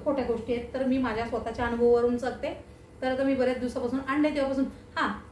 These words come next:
आणल्यापासून मी, माझ्याकडे तर नाही कुठले कामं झाली नसली तरी सुद्धा मला ना, ते करण्याची, सेवा करण्याची खूप छान वाटते मला ते करायला.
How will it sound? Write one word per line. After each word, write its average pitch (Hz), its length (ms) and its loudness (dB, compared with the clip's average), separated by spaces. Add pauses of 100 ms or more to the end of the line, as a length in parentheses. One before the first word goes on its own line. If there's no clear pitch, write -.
(300)
आणल्यापासून 370 560 -2
मी, 349 540 0
माझ्याकडे 311 380 0
तर 330 80 0
नाही 294 360 0
कुठले 269 260 0
कामं 254 360 0 (220)
झाली 240 240 -2
नसली 233 380 -2
तरी 247 140 2
सुद्धा 254 200 -2
मला 247 200 0
ना, 311 100 -4 (100)
ते 277 40 -10
करण्याची, 240 640 -4
सेवा 240 280 -2
करण्याची 226 500 -6
खूप - 240 -12
छान 240 220 -2
वाटते 214 260 -2
मला 202 180 2
ते 220 100 -2
करायला. 214 320 -4